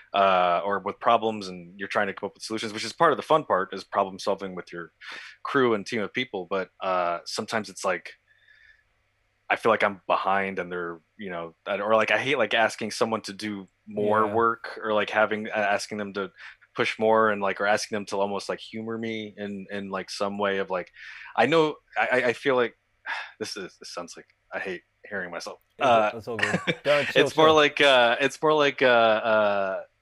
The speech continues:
Speaker 1: uh, I, one of my friends said it well, where, like, directors feel misunderstood in a way, like, constantly, because you're always trying to explain to people what, what the idea is.
Speaker 2: Yeah.
Speaker 1: So it's like you're, you're in this, you're in this constant state of trying to explain yourself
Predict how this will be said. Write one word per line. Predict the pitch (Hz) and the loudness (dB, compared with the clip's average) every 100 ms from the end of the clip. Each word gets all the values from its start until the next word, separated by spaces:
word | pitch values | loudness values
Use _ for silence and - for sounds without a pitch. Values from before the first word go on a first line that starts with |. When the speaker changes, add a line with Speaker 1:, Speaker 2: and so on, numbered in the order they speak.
| _ | _
Speaker 1:
uh, | 117 98 98 107 | -6 -6 -6 -8
I, | - - | -10 -4
one | 196 | -2
of | 208 | 0
my | 180 | 0
friends | 190 165 | 0 -2
said | - 160 | 0 0
it | 139 | 2
well, | 147 143 | 2 2
where, | 127 | 0
like, | 117 - | -2 -4
directors | 120 117 - 120 - | -2 -2 -2 -8 -6
feel | 120 117 | -2 -2
misunderstood | 110 - 110 104 - 117 | -2 -4 -4 -4 -4 -4
in | 113 117 | -4 -2
a | |
way, | 117 113 110 | 0 0 0
like, | 104 | -4
constantly, | - 117 120 135 123 | -2 0 0 -4 -8
because | 110 104 113 | -8 -6 -6
you're | 104 110 | -2 0
always | 107 | 0
trying | - 107 | -2 -2
to | 101 | -4
explain | - 110 104 | -6 -6 -6
to | |
people | 104 101 98 | -8 -8 -4
what, | 101 - _ - - - - | -6 -6 _ -20 -20 -20 -4
what | 113 | -4
the | 110 95 | 0 -2
idea | 90 113 127 139 | -2 -2 0 0
is. | 147 151 _ 127 | -2 -6 _ -8
Speaker 2:
Yeah. | 113 98 | -6 -4
Speaker 1:
So | - 123 | 4 4
it's | 123 | 6
like | 127 127 | 2 2
you're, | 127 127 120 | 0 -2 -2
you're | 127 | 0
in | 143 | 2
this, | 135 117 - - | -2 -4 -8 -10
you're | 117 123 | -2 -2
in | 131 | 0
this | 123 101 - | -4 -6 -10
constant | - 120 - - 120 107 - _ _ _ _ | -6 -6 -6 -6 -6 -6 -14 _ _ _ _
state | - - 113 113 - | -18 -4 -4 -4 -4
of | 107 104 95 - - _ _ _ _ _ _ _ _ | -2 -2 -4 -12 -18 _ _ _ _ _ _ _ _
trying | - 120 113 110 | -2 0 0 -2
to | 107 | -8
explain | - - 113 110 110 | -10 -4 -2 -2 -4
yourself | 98 - 98 | -6 -2 -2